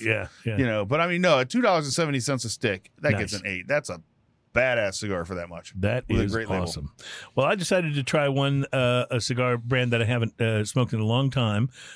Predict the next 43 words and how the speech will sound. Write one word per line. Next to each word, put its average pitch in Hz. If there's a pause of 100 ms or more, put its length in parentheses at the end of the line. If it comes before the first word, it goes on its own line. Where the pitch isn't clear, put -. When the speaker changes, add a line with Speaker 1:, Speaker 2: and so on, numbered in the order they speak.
(120)
Speaker 1:
Uh, 101
this 110
week 131
I 139
had 135
the 123
Tatuaje 135
Havana 143
six -
Nobles, 123 (360)
which 120
is 104
Speaker 2:
Nice. 107
Speaker 1:
the 98
Robusto. 101 (400)
And, 104
uh, 101 (100)
like 113
I -
said, 113
I -
hadn't 123
smoked 123
a 117
Tatuaje 113
in 107
a 104
long 113
time, 156
so 127
I -
figured 120
I -
was 107
overdue. 113 (440)
Uh, 185
it 226
was 247
a 240
nice 226
looking 185
cigar, 104
not 143